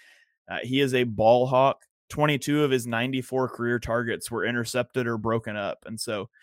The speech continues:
uh, he's willing to come down and play the run, which means you could bump him into the slot in a Matt-, Maddox injury situation. It also potentially would give you some versatility if you had, in an emergency situation, you needed to bump Avonte Maddox to safety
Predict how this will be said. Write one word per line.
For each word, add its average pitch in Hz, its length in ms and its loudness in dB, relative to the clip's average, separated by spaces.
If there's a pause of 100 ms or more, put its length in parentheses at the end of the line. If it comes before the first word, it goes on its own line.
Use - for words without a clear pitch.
(380)
uh, 101 80 -2
he's 113 240 -2
willing 135 540 6
to 127 120 -6
come 131 280 -2
down 123 300 4
and 117 120 -4
play 131 180 6
the 117 120 0
run, 123 360 2
which 117 200 -6
means 117 200 -2
you 113 120 -6
could 113 160 -4
bump 120 200 2
him 127 140 0
into 120 180 0
the 113 120 -4
slot 120 420 2
in 120 140 -2
a 113 80 0
Matt-, 107 300 -2 (260)
Maddox 117 440 0
injury 123 380 0
situation. 123 880 -2 (640)
It 143 160 6
also 156 340 8
potentially 143 540 -2
would 127 180 2
give 131 140 0
you 131 100 0
some 123 220 -4
versatility 120 760 0
if 113 140 -6
you 113 80 -4
had, 123 340 0
in 127 120 0
an 123 120 2
emergency 123 520 2
situation, 113 680 -4
you 117 200 0
needed 113 180 -2
to 113 80 -4
bump 113 240 2
Avonte 113 460 -2
Maddox 113 400 -2
to - 80 -16
safety - 560 -6